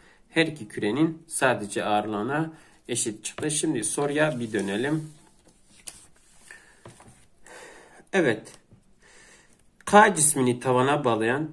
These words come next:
T ip gerilmesi sadece cisimlerin ağırlığına eşit olduğunu gördük.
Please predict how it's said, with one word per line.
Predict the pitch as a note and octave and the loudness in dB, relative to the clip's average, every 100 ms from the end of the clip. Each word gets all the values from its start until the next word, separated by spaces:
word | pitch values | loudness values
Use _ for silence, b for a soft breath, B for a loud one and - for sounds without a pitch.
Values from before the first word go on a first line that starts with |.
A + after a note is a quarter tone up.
| - | -6
T | D#3+ | 0
ip | D#3 C3+ | 0 2
gerilmesi | A#2+ G#2+ A2 G#2 F3 | 0 2 0 0 0
sadece | F3 - F#3 E3+ A#2+ A#2+ A2 | 2 2 2 2 0 -4 -2
cisimlerin | - B2 A#2 A#2+ F3 | -2 0 0 0 0
ağırlığına | G3 B2 A2 A2+ C#3 | 0 -2 0 -2 -2
eşit | B2+ - - | -2 -4 -4
olduğunu | A2+ G#2+ A#2+ D#3+ F3 | -4 -2 -2 0 2
gördük. | C3+ G#2+ G#2 | 2 2 -2